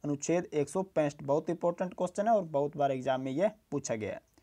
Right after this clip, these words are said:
तो आपको याद रखना है, अनुच्छेद एक सौ पैंसठ के अंतर्गत राजस्थान राज्यपाल के माध्यवस्थता की नियुक्ति करता है।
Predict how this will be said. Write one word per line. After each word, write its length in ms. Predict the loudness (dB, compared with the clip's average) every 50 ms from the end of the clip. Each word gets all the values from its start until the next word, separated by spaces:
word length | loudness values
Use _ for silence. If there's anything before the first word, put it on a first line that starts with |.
| _ _ _ _ -6
तो 60 | -2
आपको 280 | -2 -2 -2 -2 -2 2
याद 200 | 2 2 2 2
रखना 200 | 0 -2 -2 -2
है, 60 | -2
अनुच्छेद 560 | -4 -4 -6 -8 -6 -2 0 0 0 -2 -4 -6
एक 160 | -6 -6 -6
सौ 80 | -8 -10
पैंसठ 340 | -6 -4 -4 -4 -4 -6 -6
के 80 | -6
अंतर्गत 380 | -4 -4 -2 2 2 2 2 0
राजस्थान 560 | 0 0 0 0 -2 -4 -2 0 0 2 2
राज्यपाल 520 | 2 0 0 0 -2 -2 0 0 0 0
के 80 | -2 -2
माध्यवस्थता 520 | -2 -2 -2 -2 -2 -4 -6 -4 -4 -4
की 100 | -4 -4
नियुक्ति 340 | -4 -6 -6 -4 -2 -2 -2 -2 -4 -8 _ _ -20 _ _ _ _ _ _ _ _ 6
करता 280 | 8 8 8 8 8 4
है। 200 | 4 4 2